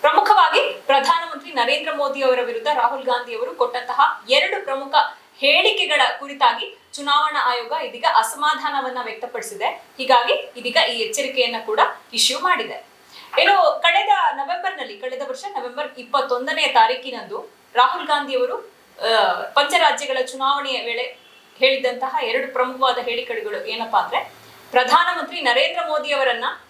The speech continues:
ರಾಹುಲ್ ಗಾಂಧಿ ಅವರು ಪನೌತಿ ಅಂತ ಕರೆದಿದ್ರು. ಪನೌತಿ ಅಂದ್ರೆ ಅಪಶಕುನ, ಪ್ರಧಾನಮಂತ್ರಿ ಎಲ್ಲೆಲ್ಲಿ ಕಾಲಿಟ್ರು ಅಲ್ಲಿ ಅಪಶಕುನ ನಡೆಯುತ್ತೆ ಎನ್ನುವಂತ ಅರ್ಥದಲ್ಲಿ ಹೇಳಿಕೆಗಳನ್ನ ಕೊಟ್ಟಿದ್ರು. ಹಾಗೆ ಜೇಬ್ ಖತ್ರಾ ಎನ್ನುವ ಪದವನ್ನು ಕೂಡ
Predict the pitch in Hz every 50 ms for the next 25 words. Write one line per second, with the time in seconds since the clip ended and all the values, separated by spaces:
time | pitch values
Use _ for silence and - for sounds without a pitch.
0 | _ _ _ _ _ _ _ - - 254 269 277 294 - - - 302 294 277 277
1 | 269 269 247 226 220 - - - - - _ _ _ - 311 330 415 415 427 403
2 | - 311 285 254 262 302 - - 254 - 202 196 196 - - - 277 269 330 359
3 | 359 349 349 320 294 - 494 - - - 254 262 - 381 392 381 330 - - -
4 | 226 - 220 208 - - - _ _ _ _ - 214 220 - - 277 269 269 262
5 | 254 247 240 233 - 381 403 339 226 220 220 240 254 254 247 254 247 - - 240
6 | 220 - 440 427 427 - - 466 - 226 220 214 214 - - 233 - - 269 -
7 | - 254 - 254 254 254 247 220 214 202 233 226 226 - 233 220 214 214 214 220
8 | 214 202 214 233 262 - - - - - - - 226 247 240 - 392 392 392 269
9 | - - - - - - - 262 277 285 262 - - 233 214 202 208 277 - -
10 | 254 254 - 202 - - - - - - - - - 320 359 381 392 427 - -
11 | - 233 185 - 269 339 381 427 427 - - - 330 320 320 311 302 285 - -
12 | 254 262 262 269 277 302 302 - - 262 247 247 294 302 311 311 311 285 294 -
13 | 262 247